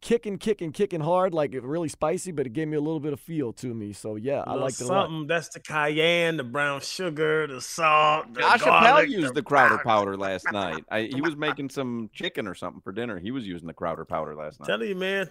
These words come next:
Speaker 2: I done figured it out, man. Figured it out for y'all. You're welcome.
Speaker 3: Ryan at Funky Buddha taking issue via text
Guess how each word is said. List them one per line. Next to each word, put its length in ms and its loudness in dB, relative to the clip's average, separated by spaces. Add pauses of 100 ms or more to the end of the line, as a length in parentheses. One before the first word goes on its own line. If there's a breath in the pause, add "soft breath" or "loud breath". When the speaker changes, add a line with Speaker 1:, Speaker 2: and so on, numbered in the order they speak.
Speaker 2:
I 100 0
done 100 -2
figured 260 0
it 100 -2
out, 220 -2
man. 440 2
Figured 260 0
it 60 6
out 120 6
for 80 -6
y'all. 200 2
You're 140 -2
welcome. 440 -2 (600)
Speaker 3:
Ryan 580 8
at 400 2
Funky 320 6
Buddha 520 6
taking 360 0
issue 520 -2
via 200 -2
text 760 4